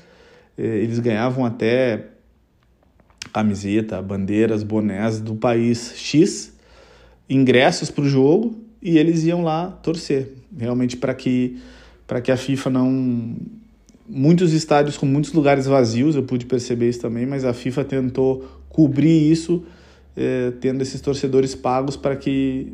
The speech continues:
pra que não fosse um fracasso de público essa Copa do Mundo, pra colocar mais gente lá.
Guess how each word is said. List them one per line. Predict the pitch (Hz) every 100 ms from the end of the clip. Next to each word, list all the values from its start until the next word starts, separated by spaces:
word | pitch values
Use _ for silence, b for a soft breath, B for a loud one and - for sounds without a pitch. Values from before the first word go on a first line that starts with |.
| -
pra | 127
que | 123
não | 135 131
fosse | 135 143
um |
fracasso | 135 147 135 - 139 139 143
de | 127
público | 117 131 139 139 127
essa | 131
Copa | 120 123 127
do | 127
Mundo, | 123 131
pra | 135
colocar | 135 135 127 120
mais | 123 127 127
gente | 127 127 147
lá. | 135